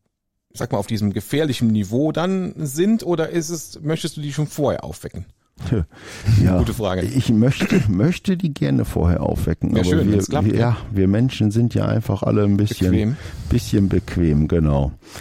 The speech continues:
Speaker 2: Äh, also, weißt du, wir tun immer erst was für unsere Gesundheit, wenn wir krank werden.
Speaker 1: Mhm.
Speaker 2: Ja, statt vorher schon mal darauf zu achten. Und ähnlich geht's uns doch auch im Finanziellen oder bei der Arbeit oder ist es egal.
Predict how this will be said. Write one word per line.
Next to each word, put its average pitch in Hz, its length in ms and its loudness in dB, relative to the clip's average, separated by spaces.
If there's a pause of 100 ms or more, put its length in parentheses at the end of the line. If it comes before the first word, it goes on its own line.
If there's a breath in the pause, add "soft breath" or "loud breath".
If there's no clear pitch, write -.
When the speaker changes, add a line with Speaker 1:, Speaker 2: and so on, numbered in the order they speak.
(300 loud breath)
Speaker 2:
Äh, 101 260 4 (180)
also, 95 300 2 (640 loud breath)
weißt 95 300 0
du, 104 160 2 (240)
wir - 180 -2
tun 117 220 2
immer 120 180 4
erst 101 380 0
was 92 160 0
für - 120 -2
unsere 87 200 2
Gesundheit, 82 420 2
wenn 113 120 2
wir 107 80 0
krank - 280 -2
werden. - 300 -2 (720 loud breath)
Speaker 1:
Mhm. - 40 -2
Speaker 2:
Ja, 85 200 0
statt - 240 -2
vorher 110 300 2
schon 71 160 0
mal 69 80 0
darauf 69 240 -2
zu - 180 -6
achten. - 380 -6 (120)
Und 80 160 0
ähnlich 85 360 0
geht's - 280 -2
uns 92 200 -2
doch 92 240 0
auch 90 320 0
im 87 160 0
Finanziellen 87 760 2
oder 76 220 2
bei 78 140 2
der 76 100 2
Arbeit 82 460 2
oder 78 120 2
ist - 200 -8
es - 160 -10
egal. 64 360 -2